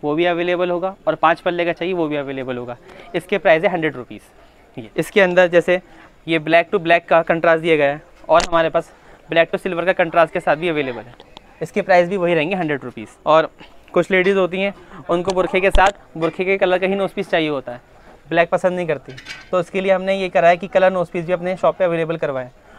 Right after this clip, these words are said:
उसमें एक ये coffee color आ गया आपका, किसी ने अगर coffee color का बुरखा लिया है तो coffee nose piece उस पर match करता है ज़्यादा। चार पल्ले का set है, Color वन फिफ्टी रुपीज है और black hundred rupees। जैसे इसमें coffee दिखाया, एक ये navy blue आएगा।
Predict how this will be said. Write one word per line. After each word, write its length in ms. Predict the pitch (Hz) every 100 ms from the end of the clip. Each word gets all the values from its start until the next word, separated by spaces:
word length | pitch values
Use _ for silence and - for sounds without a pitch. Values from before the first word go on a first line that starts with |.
| -
उसमें 280 | 170 180 180
एक 100 | 175
ये 120 | 185
coffee 300 | 180 160 -
color 200 | 175 170
आ 100 | 160
गया 160 | 151 160
आपका, 260 | 151 175 165 _ - -
किसी 200 | 151 175
ने 80 |
अगर 160 | 170 170
coffee 300 | 165 151 175
color 200 | 170 165
का 160 | 160 170 - 156
बुरखा 220 | 160 180
लिया 200 | 165 151
है 80 | 160 - _
तो 80 | 170
coffee 280 | 170 170 190
nose 180 | 185 165
piece 160 | 190
उस 80 | 175
पर 180 | - 185 160
match 200 | 156 151
करता 260 | 139 -
है 40 | 127
ज़्यादा। 200 | 117 104 - - - - -
चार 140 | 180 170
पल्ले 240 | 165 139
का 80 | 131
set 240 | 139 131
है, 100 | 170 190 - - - -
Color 260 | 165 190
वन 160 | 170 160
फिफ्टी 260 | 160 - 185
रुपीज 340 | 170 196 185
है 100 | 220 - - -
और 100 | 165
black 300 | 160 170 202
hundred 240 | 151 135
rupees। 240 | 120 - - - _ - 139
जैसे 260 | 143 -
इसमें 240 | 156 170 160
coffee 280 | 156 -
दिखाया, 400 | 185 165 160 151 156 - - - 156
एक 180 | 151
ये 120 | 160 147
navy 220 | 151 156
blue 200 | 156 156
आएगा। 300 | 147 139 143